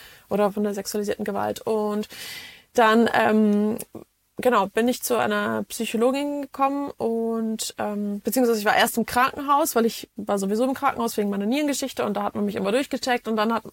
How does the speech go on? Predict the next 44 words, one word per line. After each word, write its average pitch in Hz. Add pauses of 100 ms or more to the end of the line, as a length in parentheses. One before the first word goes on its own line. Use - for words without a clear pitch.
(260)
hat 220
man 220
mich 220
dort 226
zu 233
einer 196
Psychologin 254 (360)
oder 202
Psychiaterin, 277
ähm, 247
weitergeleitet 240 (460)
und 233
die 247
hat -
mir 233
dann 208
<laughs> -
erstmal 233
eine 208
Borderline-Störung 226
diagnostiziert. 262 (480)
Aber 220
so 214
ist -
es 220
halt 220
auch -
häufiger, 240
habe 247
ich -
jetzt 247
schon 247
mitbekommen, 240
dass -
halt 220
erstmal 220
so 208
ein 202
bisschen 208
eine -
Fehldiagnose 247
gemacht 233
wird 233
und 208